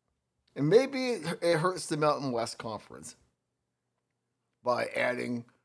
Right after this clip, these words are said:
Fresno, San Diego State, U N L V, and Boise, this problem solved. And all of a sudden, it isn't as attractive as having an S C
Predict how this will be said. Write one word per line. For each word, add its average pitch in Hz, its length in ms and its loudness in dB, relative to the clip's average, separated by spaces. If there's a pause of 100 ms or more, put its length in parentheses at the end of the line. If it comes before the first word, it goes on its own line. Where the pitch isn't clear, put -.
(200)
Fresno, 127 680 2
San 131 260 -2
Diego 123 360 -2
State, 110 440 -6 (480)
U 123 240 2
N 120 60 2
L 113 160 0
V, 117 240 -4
and 98 180 -6
Boise, 110 560 -2 (220)
this 247 160 2
problem 113 440 0
solved. 117 520 -4 (400)
And 120 480 -4 (340)
all 156 140 2
of 170 80 -4
a 170 60 0
sudden, 170 520 -2 (540)
it 180 80 2
isn't 208 340 6
as 196 120 -6
attractive 175 500 0
as 143 100 -2
having 147 340 -2
an 135 120 -4
S 127 200 0
C 120 520 -8